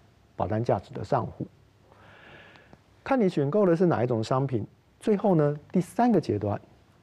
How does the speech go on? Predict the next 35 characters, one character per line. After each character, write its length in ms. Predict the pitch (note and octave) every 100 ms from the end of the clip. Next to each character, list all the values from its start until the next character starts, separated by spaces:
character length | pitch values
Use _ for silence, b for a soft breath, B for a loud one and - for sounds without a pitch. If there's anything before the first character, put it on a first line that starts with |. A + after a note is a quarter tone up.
| _
可 100 | -
能 40 | G#2
就 80 | A#2
必 120 | A#2+
须 80 | A#2+
设 180 | -
一 60 | A2
个 100 | -
叫 140 | -
所 120 | F#2+ -
谓 60 |
的 100 | - - -
目 360 | G3+ F#3 G#2+ F2+
标 320 | G2 F2+ G2+ -
保 240 | - A#2
险 220 | A2+ D#3+
费 200 | D#3 F#3
的 60 | E3+ - -
这 80 | -
个 60 |
金 140 | - -
额。 680 | - _ _ _ _ - B B B
目 140 | - D4
标 120 | C#4+
保 140 | A#3+
险 160 | A3+ D#3
费 140 | G#3
的 100 | F3+
话 280 | D3 F3 D#3+
呢， 280 | C3+ C3 C3 - _
基 100 | -
本 120 | D3
上 180 | B2+ C#3+
是 120 | C#3+
在 160 | C#3+